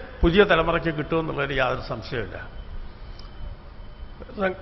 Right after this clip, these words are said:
<clears throat> സംഗീതവും നൃത്തവുമാണ് നമ്മുടെ, ഏ, പിന്നെ രണ്ട് വാഹനങ്ങൾ ശരിക്കും. ക്ലാസിക്കൽ തിയേറ്റർ ഉണ്ട്, ഇല്ലാന്നല്ല ഞാൻ പറയുന്നത്.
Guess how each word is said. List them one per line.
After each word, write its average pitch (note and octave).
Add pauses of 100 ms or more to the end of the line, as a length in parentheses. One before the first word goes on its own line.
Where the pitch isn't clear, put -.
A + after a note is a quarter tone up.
(160)
<clears throat> -
സംഗീതവും G#3
നൃത്തവുമാണ് F#3
നമ്മുടെ, D3+ (260)
ഏ, C3+ (680)
പിന്നെ B2
രണ്ട് C3+ (280)
വാഹനങ്ങൾ C#3
ശരിക്കും. A2
ക്ലാസിക്കൽ C#3
തിയേറ്റർ F3+
ഉണ്ട്, F3+
ഇല്ലാന്നല്ല D#3
ഞാൻ D3
പറയുന്നത്. C3+